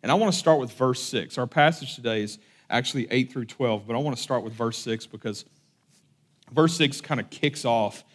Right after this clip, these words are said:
this whole section. Uh, and by section, I'm not talking even about just what we're studying today, but it actually kinda kicks off. It's kind of like a summary of,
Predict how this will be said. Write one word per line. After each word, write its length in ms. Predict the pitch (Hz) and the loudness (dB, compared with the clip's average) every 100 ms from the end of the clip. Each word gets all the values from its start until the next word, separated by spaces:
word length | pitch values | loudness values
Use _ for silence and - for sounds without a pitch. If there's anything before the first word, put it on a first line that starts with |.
| _ _ _ _ | _ _ _ _
this 180 | 147 139 | 0 0
whole 320 | - 175 170 | 6 8 8
section. 720 | 147 - 156 131 - 110 85 _ _ _ - | 4 0 0 0 -4 -8 -10 _ _ _ -4
Uh, 300 | 110 107 104 | 0 0 -2
and 160 | 117 117 | -2 2
by 100 | 117 | 2
section, 480 | 117 147 147 135 113 | 2 0 0 -2 -2
I'm 80 | 127 | -2
not 160 | 110 | -2
talking 300 | 139 127 120 | 0 0 0
even 160 | 120 117 | -6 -4
about 240 | 113 107 | -4 -4
just 260 | - 131 - | -4 -6 -4
what 160 | 123 | -4
we're 220 | 117 113 104 _ _ | -2 -4 -6 _ _
studying 460 | - - 135 117 107 | -8 0 0 0 -2
today, 240 | 104 120 | 0 0
but 120 | 110 | 0
it 100 | 110 | 0
actually 320 | 117 127 - 101 | 0 0 -6 -10
kinda 240 | 123 110 | -8 -8
kicks 380 | - - 120 - | -6 -4 -4 -2
off. 300 | 117 113 110 | 0 0 -4
It's 180 | 101 - | -12 -12
kind 220 | 131 117 | -8 -8
of 80 | 113 | -6
like 180 | 110 | -8
a 80 | - | -8
summary 440 | - 135 123 120 107 | -10 -6 -4 -2 -4
of, 160 | 104 | -6